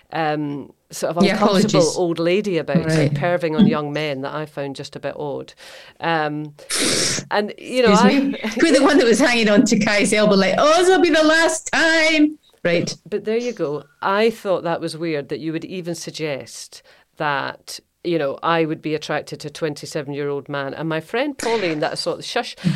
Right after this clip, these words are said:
Speaker 1: my friend Pauline at the weekend was commenting on you saying, "I really like Karen, but that is a bit odd, the way she keeps going on about the Strictly curse." And there is a link here to the negativity.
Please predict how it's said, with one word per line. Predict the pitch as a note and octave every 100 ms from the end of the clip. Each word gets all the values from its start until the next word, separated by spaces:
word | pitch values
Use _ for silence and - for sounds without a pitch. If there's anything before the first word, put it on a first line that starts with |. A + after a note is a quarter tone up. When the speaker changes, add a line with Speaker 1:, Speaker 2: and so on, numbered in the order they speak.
| C#3+
Speaker 1:
my | F3+ F3+
friend | F#3 A3 C4
Pauline | - G#3 F#3 E3+
at | D#3+
the |
weekend | E3 D#3+ E3+ D3 C#3+
was | D3+ E3
commenting | - G#3 G3+ D#3+ - D3+
on | C#3 D3+ D3 D3 C#3+ C3
you | E3+ E3 A3 F3+ C3+ C#3
saying, | - F3+ E3 D#3 D3 -
"I |
really | E3+ B3+ D4
like | F#3+ F3+ F3
Karen, | D#3+ C#3 C3+ C3+ - - _ -
but | E3 C3 - _ _ _ F#3+
that | A#3 G3
is | E3
a |
bit | D#3 F3+ -
odd, | E3 E3 C3+ - - -
the | D#3
way | E3
she | E3 D#3+
keeps | - D#3+ -
going | D3
on | D3
about | C#3+ C#3+
the | C#3+
Strictly | - C#3 - C#3+
curse." | E3+ C#3+ C#3+ - - - - - _
And | F#3+ F#3+ F#3+ _ -
there | E3 G#3+
is | A3
a | G#3
link | F#3+ F3+ -
here | D#3+
to | -
the | D#3+
negativity. | D#3+ D#3+ F3+ D#3+ E3 - B2+